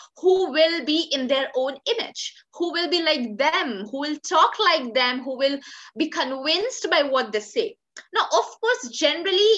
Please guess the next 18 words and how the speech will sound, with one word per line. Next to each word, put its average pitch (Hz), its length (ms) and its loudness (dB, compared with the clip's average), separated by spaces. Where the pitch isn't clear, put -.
even 269 380 -2
it's - 240 -6
not 359 200 0
just 480 180 0
even, 392 240 0
i-, - 20 -14
i-, 349 560 -2
it's, 381 140 -12
it's 403 240 -8
not 523 140 0
a - 100 -8
gender 254 420 -2
bias, 359 380 2
to 381 140 -2
be 330 120 -4
honest, 311 320 -6
but 302 200 -2
it's - 360 -12